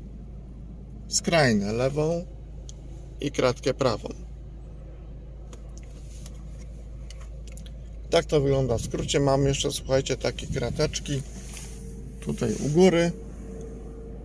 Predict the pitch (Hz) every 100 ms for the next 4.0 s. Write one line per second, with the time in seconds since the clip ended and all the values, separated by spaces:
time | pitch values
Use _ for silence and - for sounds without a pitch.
0 | - 170 131 151 - 147 143 139 131 147
1 | 143 147 139 135 - - 156 - 202 180
2 | 147 143 147 147 139 - - - - 123
3 | 127 131 135 - 139 123 131 131 131